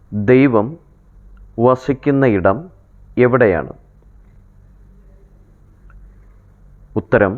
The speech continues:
സിയോനിൽ. യോവേലിൻ്റെ പ്രവചനം മൂന്നാം അധ്യായം ഇരുപത്തിയൊന്നാം വാക്യം.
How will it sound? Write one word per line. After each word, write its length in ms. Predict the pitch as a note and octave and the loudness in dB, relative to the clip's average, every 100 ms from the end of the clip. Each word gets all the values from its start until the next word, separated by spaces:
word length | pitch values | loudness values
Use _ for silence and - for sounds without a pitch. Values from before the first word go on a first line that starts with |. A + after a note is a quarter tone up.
| D#3+ _ _ _ _ - | -10 _ _ _ _ -10
സിയോനിൽ. 600 | - B2 B2+ B2 F#2+ - - - - - - - _ G#2 | 0 4 4 4 0 -6 -10 -20 -20 -20 -20 -20 _ 2
യോവേലിൻ്റെ 440 | A2 A2+ A#2+ A#2 - | 4 4 2 0 0
പ്രവചനം 380 | A2 G#2+ A2+ D#3 _ - - - - A2 | 0 0 -2 -4 _ -20 -20 -20 -14 -2
മൂന്നാം 320 | B2 C3+ C#3+ C#3 | 0 2 2 0
അധ്യായം 460 | A2 B2 B2 C#3 F#3+ - _ - - | 0 2 2 0 -8 -20 _ -20 -6
ഇരുപത്തിയൊന്നാം 680 | A#2+ B2+ C3+ C3+ C3+ B2+ B2 F2+ | 0 2 0 0 0 2 0 0
വാക്യം. 340 | E2 - C2+ | -2 -4 -10